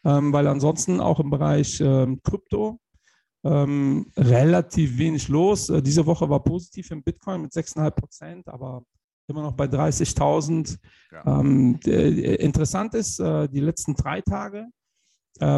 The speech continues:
Speaker 1: waren für den Nasdaq sehr positiv und, äh, für den Bitcoin nicht, mehr oder minder.
Speaker 2: Ja,
Speaker 1: Ähm,
Speaker 2: diese
Speaker 1: das war
Speaker 2: Korrelation geht auseinander, ne? Wir hatten
Speaker 1: Ja,
Speaker 2: eine starke
Speaker 1: kurzfristig
Speaker 2: Korrelation
Speaker 1: zumindest.
Speaker 2: zwischen Bitcoin und Nasdaq und in den letzten paar Wochen sogar, würde ich sagen,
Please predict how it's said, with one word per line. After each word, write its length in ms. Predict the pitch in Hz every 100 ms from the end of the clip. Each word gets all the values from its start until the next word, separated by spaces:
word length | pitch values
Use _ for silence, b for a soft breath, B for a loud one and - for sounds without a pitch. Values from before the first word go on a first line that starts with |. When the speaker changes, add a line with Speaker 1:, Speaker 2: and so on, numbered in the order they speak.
| 131
Speaker 1:
waren 380 | 156 151 143
für 120 | 143 143
den 120 | 147
Nasdaq 340 | 175 - 147
sehr 140 | - 143
positiv 680 | 147 135 131 - 170 -
und, 340 | - 139 135 156
äh, 280 | 139 131 120 135
für 120 | - 143
den 160 | 135
Bitcoin 440 | 117 - - 160 147
nicht, 380 | 170 - - - -
mehr 200 | 139 139
oder 120 | 131
minder. 460 | 139 139 165 240 - _ B B B -
Speaker 2:
Ja, 80 |
Speaker 1:
Ähm, 100 | 135
Speaker 2:
diese 60 | 135
Speaker 1:
das 140 | 139 135
war 60 |
Speaker 2:
Korrelation 560 | 151 127 123 - 170 165
geht 160 | 135
auseinander, 600 | 101 123 131 143 165 98
ne? 160 | 98 131
Wir 140 | 113
hatten 180 | 110 -
Speaker 1:
Ja, 160 | 160 160
Speaker 2:
eine 100 | 117
starke 280 | - 120 139
Speaker 1:
kurzfristig 420 | 185 - 156 143
Speaker 2:
Korrelation 180 | 131 131
Speaker 1:
zumindest. 240 | 156 135
Speaker 2:
zwischen 320 | 117 101 104
Bitcoin 400 | 98 - 113 104
und 100 | 98
Nasdaq 460 | 87 101 - 127 127
und 240 | 92 104 90
in 120 | 110
den 100 | 113
letzten 320 | 113 120 127
paar 180 | 120 104
Wochen 300 | 165 - 123
sogar, 300 | 95 92 90
würde 140 | 92
ich 80 | 90
sagen, 420 | 85 82 117 165